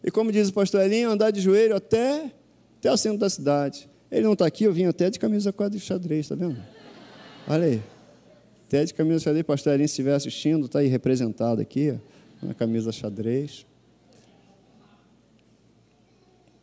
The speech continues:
E o terceiro ponto é o que a gente tem conversado. A palavra precisa fazer parte de nós para a realização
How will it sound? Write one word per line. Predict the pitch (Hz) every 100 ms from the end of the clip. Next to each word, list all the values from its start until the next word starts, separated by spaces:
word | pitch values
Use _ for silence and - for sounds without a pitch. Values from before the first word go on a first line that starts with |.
| _ _ _
E | 156
o | 226
terceiro | 233 - 240 247
ponto | - 196 196 - - _ _ _ _ _ _ _ _ _ _ _ _ _ _ _
é | 147
o | 165
que | 170
a |
gente | 160 165
tem | 165
conversado. | 160 165 165 - 139 117 123
A |
palavra | - 151 147 156 156 151
precisa | 143 135 - 147 135 139
fazer | 135 120 143
parte | 135 143 156 - 160 156 - - _ _ _ -
de | 110 143
nós | 139 107 107 104 95 - - - - - _ _ _ _ _ _ -
para | 127 123
a |
realização | 127 123 117 113 107 - 117 117